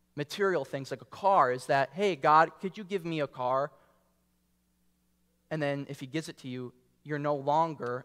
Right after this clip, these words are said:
asking for a car. It's one and done. That doesn't fit the present imperative here. It's something we keep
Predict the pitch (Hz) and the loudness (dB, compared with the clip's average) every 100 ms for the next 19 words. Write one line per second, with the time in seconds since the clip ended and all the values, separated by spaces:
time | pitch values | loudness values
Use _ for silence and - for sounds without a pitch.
0 | - 131 117 - 127 - 127 151 - 190 | -8 -8 -8 -12 -14 -12 -10 -8 -6 -4
1 | 156 143 _ _ _ _ _ _ _ _ | -4 -6 _ _ _ _ _ _ _ _
2 | _ _ _ - 139 139 151 156 151 180 | _ _ _ -14 -12 -4 -2 -2 -2 -2
3 | 185 143 131 _ _ _ _ _ _ _ | -2 -8 -18 _ _ _ _ _ _ _
4 | _ _ _ _ _ _ _ _ _ 151 | _ _ _ _ _ _ _ _ _ -8
5 | 151 165 147 - 185 165 135 139 - 165 | -6 -6 -10 -10 -8 -8 -8 -10 -6 -6
6 | 147 143 135 120 156 147 139 107 - _ | -6 -10 -14 -10 -4 -2 -2 -8 -16 _
7 | _ _ 135 117 160 _ _ _ _ 139 | _ _ -12 -12 -12 _ _ _ _ -12
8 | - 165 160 151 139 - 190 180 | -6 -6 -6 -6 -8 -10 -14 -12